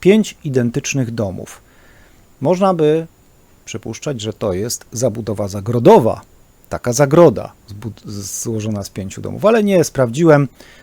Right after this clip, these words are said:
To jest pięć domów jednorodzinnych, na każdy było osobne pozwolenie na budowę. No. Y, także wcześniej czy później się tego dowiemy. W każdym razie ja cały czas walczę.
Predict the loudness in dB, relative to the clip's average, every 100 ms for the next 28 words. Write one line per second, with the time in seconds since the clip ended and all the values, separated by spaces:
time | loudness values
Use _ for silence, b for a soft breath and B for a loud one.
0 | B -4 -4 -2 0 0 2 2 2 -2
1 | -6 -6 -6 -4 -4 -4 -6 -6 -6 -6
2 | -6 -8 -8 -8 -8 -8 -8 -8 -6 -6
3 | -8 -10 -8 -10 -10 -2 -2 0 -2 -6
4 | b b b b b _ -12 -6 -6 -6
5 | _ b b b b b _ 2 4 4
6 | -2 _ -4 0 0 0 -4 -6 -4 -4
7 | -4 -2 -2 -4 -6 -4 2 2 4 0
8 | -2 -8 _ -8 -2 -2 -2 -2 -2 -2
9 | -2 0 0 -2 -4 -6 -4 0 0 0
10 | -4